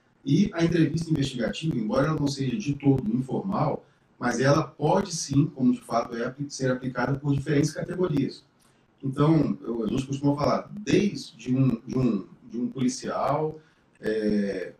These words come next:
passando, passando por um investigador de uma companhia de seguros, alguém que investiga acidente aéreo, investigadores de incêndio, magistrados, promotores, defensores.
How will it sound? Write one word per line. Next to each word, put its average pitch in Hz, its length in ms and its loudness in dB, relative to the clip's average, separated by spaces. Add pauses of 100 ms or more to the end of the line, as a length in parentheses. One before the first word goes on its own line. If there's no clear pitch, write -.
(300)
passando, 123 840 0
passando 120 360 -4
por 131 120 -2
um 123 40 2
investigador 120 500 0
de 117 60 -8
uma 113 100 -6
companhia 123 420 0
de 123 60 -2
seguros, 113 560 4
alguém 120 180 -8
que 123 120 -8
investiga 117 580 -8
acidente 117 420 -8
aéreo, 113 460 -4
investigadores 110 560 -8
de 104 100 -12
incêndio, 104 680 -6 (280)
magistrados, 120 760 -2
promotores, 123 580 0
defensores. 120 720 0